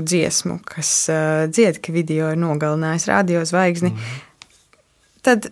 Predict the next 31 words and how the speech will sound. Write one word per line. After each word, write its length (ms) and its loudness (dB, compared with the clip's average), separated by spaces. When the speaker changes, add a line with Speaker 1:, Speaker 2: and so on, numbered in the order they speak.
Speaker 1:
vienā 520 4
vārdā 580 2
atbild 540 0
uz 80 -2
šo 240 2
jautājumu, 720 4
vai 320 4
video, 560 4
un 120 6
ko 120 6
mēs 180 4
varētu 220 4
pastērp-, 540 0
eh, 240 4
pastiept, 600 4
eh, 340 6
nedaudz 380 6
garāku, 520 6
eh, 760 -2
video, 560 6
mūsdienu 560 6
sociālie 640 4
mēdīji 720 6
un 180 4
tas, 280 2
kā 340 4
vispār 500 2
tiek 240 4
organizēta 600 8
šī 200 2
pasaule, 640 6